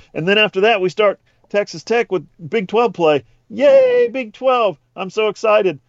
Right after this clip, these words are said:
It's gonna be great. We're getting an open date, and then we get to play real games against real opponents. What if they have that attitude? They're, they're basically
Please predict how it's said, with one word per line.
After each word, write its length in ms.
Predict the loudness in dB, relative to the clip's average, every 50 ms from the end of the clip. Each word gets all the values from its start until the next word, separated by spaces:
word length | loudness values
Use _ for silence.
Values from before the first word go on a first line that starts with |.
| _ _ -10
It's 160 | -10 -6 -4
gonna 140 | -4 -4 -4
be 100 | -6 -8
great. 320 | -4 -2 0 0 0 0
We're 100 | -2 -2
getting 160 | -4 -4 -2 0
an 20 | 0
open 260 | 0 0 -2 -4 -4
date, 240 | -4 -4 -4 -4 -4
and 80 | -6
then 120 | -6 -4 -4
we 100 | -4 -4
get 160 | -4 -4 -6
to 80 | -8 -10
play 300 | -6 -2 0 0 0 0
real 360 | -2 -2 0 2 2 2 2 0
games 400 | -2 -4 -6 -6 -10 -12 -14 -12
against 260 | -10 -10 -12 -12 -10
real 320 | -6 -2 0 0 0 0 0
opponents. 580 | -4 -6 -8 -10 -10 -12 -14 -18 -20 -20 -20 _ _ _ _ _ _ _ _ _ _ _
What 120 | -6 -6 -6
if 100 | -6 -4
they 180 | -2 -2 0
have 180 | 0 -2 -2 0
that 160 | 2 2 2
attitude? 560 | 2 2 0 0 -4 -8 -8 -8 -8 -8 -10 -14 _ _ _ _ _ _ -8
They're, 220 | -6 -6 -6 -8 -10 -10
they're 140 | -10 -4
basically 540 | -2 -2 -2 -2 -4 -6 -4 -4 -4 -4 -6